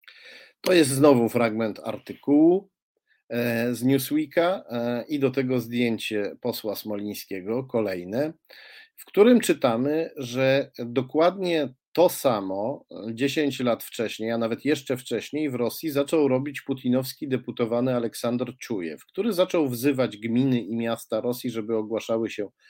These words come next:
strefami wolnymi od propagandy homoseksualizmu. On mówił o propagandzie homoseksualizmu, a, a Smoliński mówił o promocji L G B T i to była jedyna różnica. I w Rosji, kiedy już, e,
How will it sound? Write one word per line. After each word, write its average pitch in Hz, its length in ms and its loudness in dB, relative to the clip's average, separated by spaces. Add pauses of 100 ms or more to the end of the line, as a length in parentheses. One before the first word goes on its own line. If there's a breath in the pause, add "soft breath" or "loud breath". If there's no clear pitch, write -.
(540 loud breath)
strefami 131 580 2
wolnymi 117 420 2
od 104 140 -4
propagandy 117 760 0
homoseksualizmu. 104 1200 -6
On 147 120 0
mówił 131 280 2
o 113 60 0
propagandzie 117 680 -4
homoseksualizmu, 127 1300 -4
a, 104 320 -4 (120)
a 101 380 -6
Smoliński 117 600 0
mówił 113 300 -2
o 107 80 2
promocji 113 520 -2
L 107 120 0
G 110 140 -2
B 95 160 -4
T 113 240 -2
i 143 80 -4
to 135 100 -4
była 123 220 2
jedyna 120 520 0 (560 soft breath)
różnica. 104 640 0 (100)
I 120 80 -8
w 117 60 -6
Rosji, 175 500 2 (300 soft breath)
kiedy 131 280 2
już, 123 520 0
e, 113 320 -4